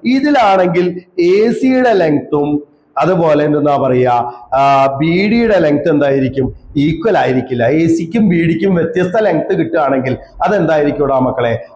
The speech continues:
അതിനെ പറയണ പേരാണ് പാരലലോഗ്രാം അല്ലെങ്കിൽ എന്താ പറയാ, സാമാന്തരികം എന്നാണ് പറയാ. പാരലലോഗ്രാം അല്ലെങ്കിൽ സാമാന്തരികം എന്നാണ് പറയാ. ഇനി ഇതാ ഇവിടെ കണ്ടുപിടിച്ച ബാക്കിയുള്ള സൈഡുകളൊക്കെ കണ്ടുപിടിക്കുമ്പോ രണ്ടിനും ഒരേപോലെയാണെന്ന് പറഞ്ഞു. എതിർവശങ്ങൾ തുല്യമായിരിക്കും.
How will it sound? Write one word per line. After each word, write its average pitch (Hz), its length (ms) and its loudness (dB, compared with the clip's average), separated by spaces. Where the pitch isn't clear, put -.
അതിനെ 151 240 -2
പറയണ 147 380 0
പേരാണ് 139 880 0
പാരലലോഗ്രാം 139 1000 0
അല്ലെങ്കിൽ 127 300 0
എന്താ 131 260 -2
പറയാ, 120 400 -2
സാമാന്തരികം 143 880 0
എന്നാണ് 123 260 0
പറയാ. 117 480 0
പാരലലോഗ്രാം 135 680 0
അല്ലെങ്കിൽ 135 640 -4
സാമാന്തരികം 135 560 0
എന്നാണ് 113 300 0
പറയാ. 110 340 0
ഇനി 240 140 2
ഇതാ 190 540 0
ഇവിടെ 196 180 2
കണ്ടുപിടിച്ച 190 580 0
ബാക്കിയുള്ള 160 420 2
സൈഡുകളൊക്കെ 185 500 0
കണ്ടുപിടിക്കുമ്പോ 190 480 0
രണ്ടിനും 185 360 0
ഒരേപോലെയാണെന്ന് 185 580 0
പറഞ്ഞു. 175 140 0
എതിർവശങ്ങൾ 170 500 -2
തുല്യമായിരിക്കും. 185 520 -2